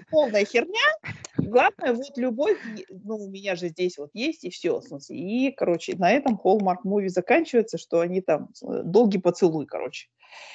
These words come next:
Вот. И мы все понимаем, что, ну, в смысле, имеется в виду зрители Hallmark этого, понимают, что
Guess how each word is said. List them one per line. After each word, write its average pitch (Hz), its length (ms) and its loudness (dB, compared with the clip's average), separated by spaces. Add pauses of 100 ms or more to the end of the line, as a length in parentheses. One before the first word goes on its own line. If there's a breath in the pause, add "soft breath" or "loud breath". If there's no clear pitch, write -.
(360 loud breath)
Вот. 147 720 4
И 214 340 4 (100)
мы 226 200 6
все 247 180 2
понимаем, 254 560 6
что, 208 560 0
ну, 311 120 2
в 269 60 -2
смысле, 220 280 2
имеется 196 340 0
в - 40 0
виду 175 400 2 (680)
зрители 180 540 0
Hallmark 190 520 4
этого, 156 500 0 (160)
понимают, 214 460 2
что - 440 0